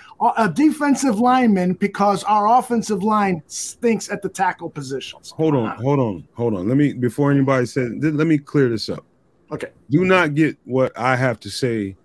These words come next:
Speaker 2: misunderstood with, "I don't want to see Cole Kmet as a Bear." Fucking right, I wanna see him as a Bear. I love what I see at,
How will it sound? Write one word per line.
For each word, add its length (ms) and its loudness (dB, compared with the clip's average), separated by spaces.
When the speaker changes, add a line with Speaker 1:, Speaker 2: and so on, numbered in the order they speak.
Speaker 2:
misunderstood 840 -2
with, 280 -4
"I 120 2
don't 220 -2
want 300 -2
to 80 -6
see 200 0
Cole 240 0
Kmet 360 0
as 200 -8
a 80 -8
Bear." 320 -4
Fucking 380 2
right, 200 4
I 60 2
wanna 240 -2
see 200 -4
him 140 -2
as 160 -6
a 40 -8
Bear. 360 -4
I 100 4
love 440 6
what 120 4
I 120 0
see 360 0
at, 180 -4